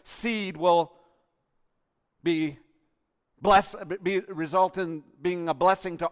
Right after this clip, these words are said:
all the nations of the world, so that the descendants of Abraham will be as many as the stars in the heavens and the sands on the seashores. Where are you, Abraham's seed? David's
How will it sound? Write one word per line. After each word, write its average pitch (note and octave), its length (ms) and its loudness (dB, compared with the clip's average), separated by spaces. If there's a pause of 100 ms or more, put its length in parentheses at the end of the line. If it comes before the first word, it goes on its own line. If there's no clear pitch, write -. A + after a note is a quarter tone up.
all A3+ 220 6
the G3+ 120 0
nations F3 400 -2
of D#3 60 -12
the E3 80 -6
world, D3+ 240 0 (200)
so G#3+ 140 0
that F#3+ 160 0
the F#3+ 100 -2
descendants F3+ 460 -2
of F3 100 -8
Abraham F#3+ 340 2
will F3 80 0
be E3+ 180 2
as D#3 160 0 (160)
many A3+ 220 4
as G3 100 -4
the E3+ 120 -10
stars G#3 460 4
in F#3 60 -12
the F3 100 0
heavens A3 440 0 (920)
and G3+ 120 -4
the G3+ 60 -2
sands A3+ 360 0
on G#3+ 140 2
the G#3 100 -6
seashores. G3+ 460 -6
Where G#3+ 320 2
are C#4 240 6
you, B3+ 260 -6 (160)
Abraham's F3+ 600 2
seed? F#3 400 -12 (1600)
David's F3+ 500 0